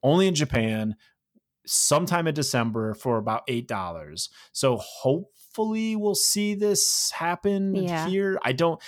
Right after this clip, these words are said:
Speaker 1: I mean, y-, like I said, you can get third-party stylus and, and they work just fine, but it would kinda be nice to, to have the option. I don't know. And I, and if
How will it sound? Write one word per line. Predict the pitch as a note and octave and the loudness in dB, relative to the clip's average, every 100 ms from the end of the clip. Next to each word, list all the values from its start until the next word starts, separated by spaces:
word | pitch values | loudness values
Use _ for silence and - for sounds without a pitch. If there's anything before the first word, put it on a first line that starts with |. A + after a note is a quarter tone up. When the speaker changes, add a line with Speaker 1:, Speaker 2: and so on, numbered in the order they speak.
| - - | -10 -2
Speaker 1:
I | |
mean, | D#3+ F3+ F3+ | 2 2 -2
y-, | F#3 | 0
like | F3+ | 2
I | C3+ | 2
said, | C#3 | 2
you | B2 | 2
can | D3 | 2
get | C#3+ D#3 | 2 0
third-party | - C#3+ C#3+ C3+ D3 D3 C#3+ C#3+ C3+ B2+ _ | 0 0 0 0 0 0 0 0 -2 -8 _
stylus | D#3+ - C3+ C#3 C#3+ C3 | -4 0 4 4 4 2
and, | A#2 A2 A2+ | 0 -4 -6
and | C3+ A#2 A#2 | -6 -4 0
they | B2 | 2
work | A#2+ B2+ - | 2 2 0
just | B2+ - | -2 0
fine, | B2 B2 B2 | 0 2 2
but | A#2 G#2+ - - - - | 2 0 -2 -12 -18 -6
it | C#3 | -2
would | C3 C3 | -2 0
kinda | C#3 C#3 | 0 2
be | D3+ | 0
nice | D3+ D#3+ D3 - - - | 0 0 2 0 -2 -4
to, | - F3 F3 - | -2 0 -2 -4
to | D#3 | 0
have | D#3 F3 | 2 2
the | E3+ | 2
option. | D#3+ E3 - F#3+ F#3+ - _ - - - - - - | 0 0 0 -2 -2 -10 _ -20 -20 -20 -18 -16 -8
I | A#2+ D#3 | -2 0
don't | A#2 | 2
know. | G#2+ A#2+ - - - | 0 -2 -6 -20 -2
And | D3+ | 0
I, | E3 F3 | 4 2
and | D3+ | 2
if | C3+ | -2